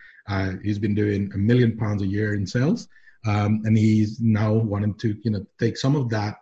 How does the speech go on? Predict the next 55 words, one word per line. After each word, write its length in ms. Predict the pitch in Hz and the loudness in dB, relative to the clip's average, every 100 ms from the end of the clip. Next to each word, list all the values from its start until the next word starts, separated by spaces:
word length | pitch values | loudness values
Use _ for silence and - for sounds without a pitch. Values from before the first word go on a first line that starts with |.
| _ | _
you 100 | 107 | -6
know, 80 | 98 | -4
experience 540 | 92 - 269 170 117 | -4 0 2 4 2
and 180 | 120 110 | 0 -2
start 240 | - 117 | 0 0
building, 320 | 117 117 110 104 | 2 2 0 -2
you 100 | 107 | -4
know, 100 | 101 | -4
his 200 | 104 - | -6 -4
D 140 | 117 | -4
two 120 | - | -4
C 200 | 104 101 | -8 -8
store, 300 | 95 - 104 - - | -6 -8 -10 -10 -4
right? 140 | 135 - - - - | -4 -6 -20 -14 -6
Um, 400 | 101 101 98 - _ - | -2 -2 -4 -6 _ -2
and, 500 | 120 113 110 107 107 | 2 2 2 0 -4
you 400 | - 104 104 120 | -6 -10 -4 2
know, 60 | 117 | 2
we 80 | 107 | 2
were 100 | 104 | 2
talking, 340 | 123 127 110 | 0 -2 0
he's 200 | 98 104 | -2 -2
like, 200 | 107 101 | -4 -2
you 100 | 117 | -2
know, 140 | 104 | -2
"How 220 | 95 131 113 | -2 0 2
soon 240 | 143 143 | 2 2
I'm 140 | 107 | 2
gonna 180 | 95 104 | 0 -4
be 140 | 98 101 | -4 -4
able 160 | 98 | -6
to 160 | - 98 104 | -8 -10 -6
be 240 | 104 98 | -4 -4
looking 300 | 98 92 104 | -6 -8 -12
at 120 | 101 | -12
cash 200 | - 104 | -14 -14
flow 160 | - 95 | -10 -12
positive 320 | - 101 101 98 | -12 -12 -10 -8
on 100 | 98 | -6
this 160 | 117 | -6
side?" 120 | 107 101 | -6 -10
Uh, 120 | 107 104 _ _ - | -10 -12 _ _ 0
you 80 | 131 | 2
know, 260 | 127 - - 131 | 2 0 -4 4
and 120 | 131 | 6
you 80 | 131 | 6
have 140 | 156 | 6
to 100 | 147 | 4
remember, 380 | 123 127 127 95 | 6 6 4 2
right? 240 | 107 131 113 | 0 0 -2
Uh, 200 | 104 101 - | -6 -6 -4
it's 140 | 120 | -2
something, 380 | 139 135 127 107 110 | 0 2 2 0 -2
you 100 | 113 | -2
know, 260 | 107 98 | 0 -4